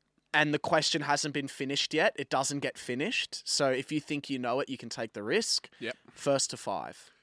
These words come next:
Speaker 2: Yep.
Speaker 1: Does that make sense, Grant? Awesome.
Speaker 2: Alrighty. Let's fucking do it.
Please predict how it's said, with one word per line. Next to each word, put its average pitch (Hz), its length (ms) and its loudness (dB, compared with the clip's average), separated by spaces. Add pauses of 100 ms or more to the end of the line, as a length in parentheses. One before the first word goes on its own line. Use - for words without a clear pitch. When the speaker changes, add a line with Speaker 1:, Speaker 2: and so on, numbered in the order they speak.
(120)
Speaker 2:
Yep. 104 120 -8 (160)
Speaker 1:
Does 139 100 -4
that 131 100 2
make 123 140 -4
sense, 117 260 -4
Grant? 131 240 -4 (1000)
Awesome. 107 340 -2
Speaker 2:
Alrighty. 95 400 -4 (400)
Let's 110 160 -16
fucking 123 320 -8
do 139 200 0
it. 127 60 -4